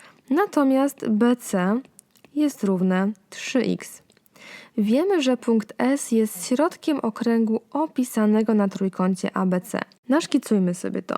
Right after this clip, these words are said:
Mamy trójkąt prostokątny. Tu mamy A B C, tu jest kąt prosty i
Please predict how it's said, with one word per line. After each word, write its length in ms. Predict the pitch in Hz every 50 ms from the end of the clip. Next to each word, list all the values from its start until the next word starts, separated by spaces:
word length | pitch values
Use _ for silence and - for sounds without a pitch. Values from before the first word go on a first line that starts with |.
| - _ _ -
Mamy 460 | 214 208 214 233 285 370 381 277 226
trójkąt 500 | - - 220 254 294 - 247 214 208 -
prostokątny. 1040 | - 233 240 - - - 220 - - 185 175 175 180 - 185 180 180 180 202 247 320 - _ _ _ _ _ _ _ _ _ _ _ _ _ _ _ _ _ _ _ _ _ _ _ _ _ _ _ _ _ _ _ _ _ _ _
Tu 120 | - -
mamy 460 | 262 240 214 202 190 185 175 175 175 - - _ _ _ -
A 160 | - 247 277 320 370 392 - _ _ _ _ _ _ _ _ _ _ _ _ - 214
B 460 | 202 190 196 214 202 190 180 175 175 - _ _ _ _ _ _ _ _ _ _ _
C, 520 | - - - - 202 180 175 175 180 208 285 381 - _ _ _ _ - - _ _ _ -
tu 120 | - 302
jest 240 | 277 233 208 - -
kąt 240 | - 220 208 196 -
prosty 540 | - 190 180 170 - - - - 240 294 392 440 - _ _ _ _ - - - - _ -
i 220 | - 240 233 -